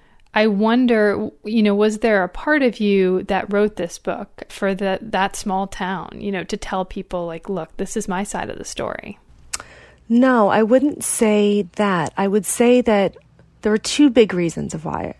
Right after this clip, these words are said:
Speaker 2: I wrote this story. One was that I realized living through some of it, I hadn't really put it to bed. I hadn't really come to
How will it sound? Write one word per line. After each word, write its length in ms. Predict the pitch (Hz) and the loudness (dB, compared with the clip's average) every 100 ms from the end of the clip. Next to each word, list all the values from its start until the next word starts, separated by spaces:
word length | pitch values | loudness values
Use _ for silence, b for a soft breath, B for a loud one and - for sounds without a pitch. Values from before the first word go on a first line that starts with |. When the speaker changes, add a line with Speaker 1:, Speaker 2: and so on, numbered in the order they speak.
| _ | _
Speaker 2:
I 80 | 180 | -8
wrote 240 | 151 - | -6 -8
this 120 | - - | -10 -10
story. 480 | - - 80 196 - b b b b b b b b | -8 -10 -10 -12 -14 b b b b b b b b
One 480 | - 185 196 214 226 | -2 2 6 6 4
was 500 | 175 165 170 170 - - | 2 2 2 0 -6 -2
that 260 | 175 160 - | 0 0 -2
I 160 | 190 202 | 0 2
realized 1000 | 208 196 202 180 180 - - - - - | 2 2 2 0 -4 -6 -8 -8 -10 -2
living 300 | 190 190 185 | 0 0 -2
through 180 | - 180 | -2 -4
some 240 | - 170 | -2 -2
of 100 | 165 | -2
it, 120 | 175 | -4
I 80 | - | -4
hadn't 480 | 170 - 208 196 - | -6 -6 -6 -4 -4
really 260 | 175 160 165 | -2 -2 -2
put 280 | - 175 | -6 -8
it 100 | 165 - | -8 -8
to 100 | 165 | -10
bed. 340 | 151 - - | -6 -6 -6
I 60 | - | -10
hadn't 340 | - 202 196 | -4 -2 -2
really 240 | - 165 | -2 -2
come 400 | 165 - 165 165 | -4 -4 -4 -4
to 360 | 156 - 175 - | -8 -10 -8 -8